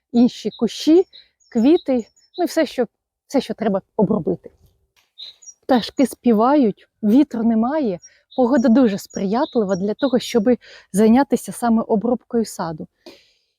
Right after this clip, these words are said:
І, е, переді мною, знаєте, постало таке дуже чітке питання щодо обробок. Які препарати використовувати для обробок свого саду?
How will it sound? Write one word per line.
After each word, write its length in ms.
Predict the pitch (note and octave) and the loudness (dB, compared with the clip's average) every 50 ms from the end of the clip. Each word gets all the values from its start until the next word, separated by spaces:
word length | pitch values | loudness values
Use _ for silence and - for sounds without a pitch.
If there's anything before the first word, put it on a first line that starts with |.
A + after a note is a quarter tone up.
| _ _ _ | _ _ _
І, 380 | B3 B3+ B3+ C4 C#4+ C#4+ C#4 B3 A#3 - - - - | 2 4 4 6 4 4 2 0 -2 -6 -10 -6 -2
е, 680 | B3 A#3+ A#3+ A#3+ A#3 A#3 A3+ A3+ A3+ A3+ A3 A3 G#3+ G#3+ - - | 0 0 2 2 2 2 2 0 0 0 0 -2 -4 -6 -4 -2
переді 280 | D4 C#4+ C#4 A#3+ C#4 | 0 2 2 4 4
мною, 600 | C#4 C#4+ D#4 F4 E4+ D#4 D#4+ D#4 D4+ D4 C#4 B3 - _ _ _ _ _ _ - - - _ _ _ | 4 6 4 4 4 4 2 2 2 2 0 -4 -8 _ _ _ _ _ _ -20 -20 -20 _ _ _
знаєте, 300 | G#3+ A#3 D#4 D#4+ - B3+ | -2 0 0 0 0 -2
постало 400 | - C4 - - D4+ C#4 C4+ C4 | -4 -6 -6 -4 -2 0 0 -2
таке 400 | - B3+ - - C#4 C#4 C4+ A3 - _ _ _ _ - | -2 -6 -4 0 0 0 0 0 -6 _ _ _ _ -8
дуже 360 | - A3 G3+ B3 B3 C4 C4 | -4 -2 0 2 2 0 0
чітке 380 | - - A#3 - - - B3+ | -2 -4 -8 -4 -2 -2 -2
питання 800 | - - C4 - _ - C#4 D#4+ F#4+ G4+ F#4 D4 A#3 G3 F3+ E3+ - _ _ _ _ - _ - | 0 -2 -4 -4 _ -4 -2 -2 0 2 4 4 4 2 0 -4 -10 _ _ _ _ -20 _ -14
щодо 320 | - - C#4+ C4 C4+ C#4 | -4 0 2 2 2 4
обробок. 600 | - B3+ C#4 A3+ B3+ D4+ C#4+ A#3 F#3 D#3 F3 - _ - - - _ _ | 4 2 2 4 4 2 2 2 0 0 -4 -8 _ -16 -20 -20 _ _
Які 460 | - A#3 C4+ - _ _ _ - E4 E4 - | -2 -2 -2 -2 _ _ _ -2 -2 -2 -2
препарати 600 | - C#4+ C4+ - - D4+ D#4 D4 B3 G#3+ - G3 | -4 -6 -4 -2 -2 0 0 0 -2 -2 -4 -4
використовувати 840 | F#3 G#3+ - - G#3+ G#3+ - - - C4+ C#4+ D4+ C#4 A#3+ A3 - G#3+ | -6 -6 -4 -6 -8 -8 -8 -6 -2 0 2 2 2 2 0 0 -2
для 280 | F#3 F3 G3+ A3+ B3 - - | -2 0 0 0 0 0 -2
обробок 520 | - G3+ F#3+ A#3 C4+ C#4 A3 A3 - - | -4 -4 -2 0 0 0 0 -2 -4 -8
свого 300 | - - A#3 G3+ A3+ B3+ | -4 -2 0 0 0 0
саду? 500 | - - - A3+ F#3+ E3+ E3 - F#3 F3+ | -2 -2 -2 -2 -2 -2 -4 -6 -10 -14